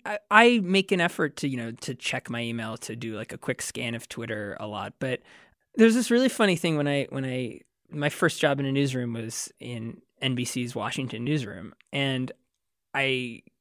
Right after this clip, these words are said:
noticed that all of the people who had, like, you know, like, the news desk jobs, um, who were just, you know, constantly, like, dispatching reporters to this thing and just having to be on top of the news every day, uh, obsessively,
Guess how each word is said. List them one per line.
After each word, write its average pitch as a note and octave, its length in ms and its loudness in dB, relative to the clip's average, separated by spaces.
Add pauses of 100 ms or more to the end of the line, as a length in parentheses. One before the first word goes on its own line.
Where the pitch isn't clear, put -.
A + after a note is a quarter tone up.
(120)
noticed B2+ 400 -6
that A#2+ 180 -8
all C3 300 0
of C3 60 -8
the B2+ 80 -8
people B2 320 -6
who - 160 -12
had, B2 280 -2
like, G#2+ 260 -10
you A#2 60 -8
know, E2+ 220 -10 (600)
like, - 200 -12
the B2 100 -4
news C3 480 2 (120)
desk - 480 -2 (240)
jobs, A#2 720 0
um, A2 260 -4
who - 100 -8
were A#2 160 -4
just, - 220 -6
you A#2+ 60 -4
know, G#2 120 -6
constantly, A#2+ 560 -4
like, A2 180 -8
dispatching C#3+ 640 0
reporters C3+ 500 0
to C3+ 100 -4
this C3+ 240 -2
thing B2+ 320 -2
and B2 80 -4 (240)
just - 160 2
having E3 300 8
to C#3+ 80 4
be C#3+ 80 4
on B2+ 120 0
top - 280 -4
of B2 180 -2
the B2+ 80 -4
news B2 380 -2 (340)
every C3+ 380 2
day, A#2 500 -2 (260)
uh, A#2 120 -8 (140)
obsessively, - 800 -2